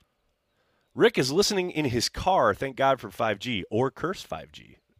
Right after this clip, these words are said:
The, the, it's up to you, really. <laughs> Uh, but you think this is a good thing or a bad thing. I am very happy you're listening in your car, Rick, but, uh, watch the road, okay? Don't get distracted.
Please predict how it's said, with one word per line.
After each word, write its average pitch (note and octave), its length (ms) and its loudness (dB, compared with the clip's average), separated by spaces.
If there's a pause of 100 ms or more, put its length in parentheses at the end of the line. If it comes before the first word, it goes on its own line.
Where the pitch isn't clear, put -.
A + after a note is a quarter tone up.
(600)
The, F#2+ 260 -4
the, F#2 180 -10 (100)
it's G#2+ 160 -6
up C3+ 120 0
to - 100 -14
you, C3+ 200 -14
really. - 260 -16 (200)
<laughs> - 220 -20
Uh, F#2+ 140 -4 (480)
but G#2 200 -8
you G2+ 120 -16
think G#2 200 -10
this F2 140 -10
is E2 100 -12
a E2+ 40 -16
good F#2 200 -10
thing F#2 140 -10
or D#2+ 60 -8
a D#2+ 40 -10
bad A#2 220 0
thing. D#2+ 120 -6 (280)
I A#2 160 4
am A2 100 -2
very A2+ 180 4
happy A2 220 2
you're G2+ 100 -2
listening G2 320 -6
in F2+ 80 -6
your E2 100 -8
car, F2+ 300 0
Rick, E2 180 -4 (300)
but, F#2 180 2
uh, D#2+ 260 2
watch F#2+ 240 0
the F#2+ 100 -8
road, D#2 200 -4 (220)
okay? F#2+ 180 -4 (280)
Don't D2+ 160 -12
get E2 80 -10
distracted. - 400 -16